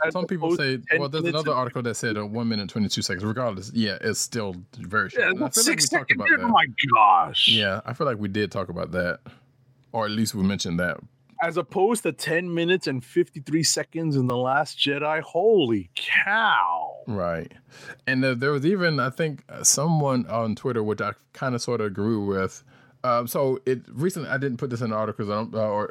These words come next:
Speaker 2: in the lineup either, but so y'all know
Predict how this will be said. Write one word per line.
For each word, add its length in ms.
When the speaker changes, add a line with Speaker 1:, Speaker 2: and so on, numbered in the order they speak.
Speaker 2:
in 120
the 80
lineup 400
either, 320
but 320
so 540
y'all 760
know 640